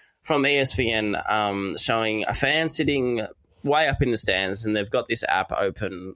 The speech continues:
on their phone, which basically they hold their camera up in front of the live field, and then the camera uses the position of where this fan is sitting, and it picks up all the players on the field, so he can basically watch the live game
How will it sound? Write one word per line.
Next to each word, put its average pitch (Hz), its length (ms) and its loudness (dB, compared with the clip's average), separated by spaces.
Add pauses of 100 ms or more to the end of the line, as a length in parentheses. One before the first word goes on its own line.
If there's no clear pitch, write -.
on 98 220 0
their 98 120 0
phone, 92 420 -2
which 92 220 -4
basically 101 540 0
they 92 140 2
hold 113 260 0
their 101 60 -2
camera 104 440 0
up - 180 -6 (140)
in 107 200 0
front 104 300 0
of 95 140 -6
the 98 80 0
live 95 380 0
field, 113 480 0 (100)
and 98 140 -2
then 95 160 0
the 92 460 2
camera 98 580 -2 (640)
uses 131 500 2
the 110 60 -2
position 113 460 0
of 98 160 -4
where 98 460 2
this 110 200 0
fan 98 280 0
is 92 120 0
sitting, 180 480 0 (100)
and 107 160 -2
it 104 140 -6
picks - 280 0
up 110 320 -2
all 113 160 2
the 104 80 0
players 98 420 0
on 98 100 -2
the 90 80 -2
field, 92 420 0
so 107 120 -2
he 101 80 -2
can 98 140 -4
basically 101 400 0
watch 98 320 -2
the 107 100 0
live 92 380 -2
game 92 460 -4